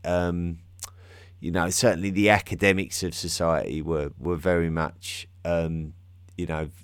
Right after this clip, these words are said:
v-, you know, b-, within the monasteries as well. So, um, yeah, I, I, I accept the point. He was not just a simple monk, but, um, yeah, so, but, but being a monk in the medieval age is certainly a different thing to what,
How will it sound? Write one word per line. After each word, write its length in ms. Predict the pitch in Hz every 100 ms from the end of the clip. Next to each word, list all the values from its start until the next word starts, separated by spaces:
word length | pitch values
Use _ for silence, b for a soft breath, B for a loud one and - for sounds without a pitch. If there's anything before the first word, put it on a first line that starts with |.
| -
v-, 300 | - 82 82
you 100 | 95
know, 220 | - -
b-, 500 | 65 67 - - -
within 460 | - 95 110 98 98
the 60 | 90
monasteries 680 | 92 95 85 - 78 78
as 180 | 82 80
well. 260 | 90 87 76
So, 300 | - 82 80 85 B B B
um, 400 | - 98 92 90 - -
yeah, 320 | - 120 101 53
I, 140 | 80 82 - - - -
I, 160 | - 92
I 280 | - 92 92
accept 340 | 82 - 107
the 80 | 64
point. 340 | - 98 92
He 180 | - 87
was 260 | 85 95 82
not 200 | 98 78
just 340 | 101 85 -
a 60 | 87
simple 420 | - 90 85 90
monk, 500 | 85 92 104 - - -
but, 180 | - 90 -
um, 240 | 87 85
yeah, 240 | 90 82
so, 320 | 76 - 87 85 B B B -
but, 280 | 95 - 78
but 200 | 107 69
being 240 | 110 98
a 60 | 90
monk 480 | 98 101 98 85
in 100 | 92
the 60 | 90
medieval 640 | 90 90 92 92 78 78
age 200 | 76 78
is 120 | 78 -
certainly 460 | 104 78 69 80
a 60 | 78
different 520 | - 98 - 85 78
thing 260 | 92 87 82
to 140 | -
what, 260 | 80 82